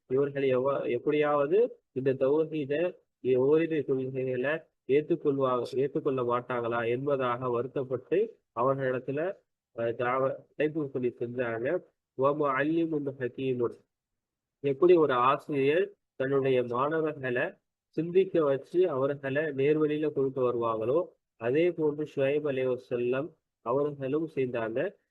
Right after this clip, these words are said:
அதற்கு வரக்கு-, அது, அது எவ்வாறாக சொன்னாங்க என்று வரக்கூடிய அந்த ஆயத்துகள் எல்லாம் இந்த ஒரு பாடத்தின் கீழே கொண்டு வர்றாங்க.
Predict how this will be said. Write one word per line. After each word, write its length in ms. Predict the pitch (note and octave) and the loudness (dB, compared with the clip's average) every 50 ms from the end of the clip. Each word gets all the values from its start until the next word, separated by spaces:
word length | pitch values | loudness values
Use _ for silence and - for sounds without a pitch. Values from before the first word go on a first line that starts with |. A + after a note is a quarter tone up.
| _ _ _ | _ _ _
அதற்கு 800 | A#2+ B2+ D3 C#3+ D#3 D3 D3+ - C#3+ C3 B2 A#2 A2+ A#2 - _ _ _ A#2 | -2 -2 0 2 2 0 2 2 2 4 4 2 2 -2 -8 _ _ _ -4
வரக்கு-, 280 | B2 C#3 D3+ - - C#3+ | -2 -2 -2 -2 -2 -2
அது, 260 | B2 B2 B2 C3 - - - | 0 0 0 -2 -4 -6 -8
அது 220 | - A#2+ B2 C3 C#3 | -6 -6 -2 0 2
எவ்வாறாக 800 | C3 B2+ B2 B2 B2 B2+ C3 C#3 D#3 D#3+ D#3+ D#3+ D#3+ D#3+ D3+ C#3 - | 2 2 4 4 2 2 4 2 2 2 2 0 0 -2 -4 -4 -4
சொன்னாங்க 680 | - C3+ B2+ C3 C#3+ C#3+ C#3 C3+ C3 C3+ B2+ A#2 A2 - _ _ _ _ _ | -4 -4 -2 -2 -2 -2 -2 0 0 0 0 0 -2 -6 _ _ _ _ _
என்று 340 | - C3+ C#3+ D#3+ D#3 D3+ | -2 -2 0 2 2 2
வரக்கூடிய 580 | C3+ C3+ C3 C#3+ D3+ - - D#3 C#3 C#3 C3+ B2+ | 2 2 0 0 -4 -4 -4 -4 0 0 0 0
அந்த 180 | A#2+ A#2 A#2 A#2 | 0 -4 -4 -6
ஆயத்துகள் 500 | A2+ A#2+ C3 C#3 C#3+ C3+ D3 C#3 B2+ B2 | -4 -2 -2 -2 -2 -2 -4 -4 -4 -4
எல்லாம் 360 | A#2 A2+ A#2+ B2+ D3+ E3+ D#3 | -2 -2 -2 -2 -4 -2 -4
இந்த 240 | C3 C#3 D3+ D3+ D#3 | -6 -4 0 2 2
ஒரு 180 | D#3 C#3+ B2+ | 4 2 0
பாடத்தின் 580 | - - A#2+ B2 C3+ C#3+ D3 - D3+ C3+ B2 - | -2 -2 -2 -2 -2 -2 -4 -4 -6 -6 -6 -4
கீழே 200 | - C3 B2+ B2+ | -4 -2 -2 -2
கொண்டு 440 | B2 B2+ B2 B2+ B2+ C3 B2 A#2+ A#2 | -2 -4 -4 -4 -2 -2 -2 -2 -2
வர்றாங்க. 400 | A2+ A#2 A2+ A2 A2+ C#3+ F#3+ | -2 -4 -6 -4 -4 -4 -4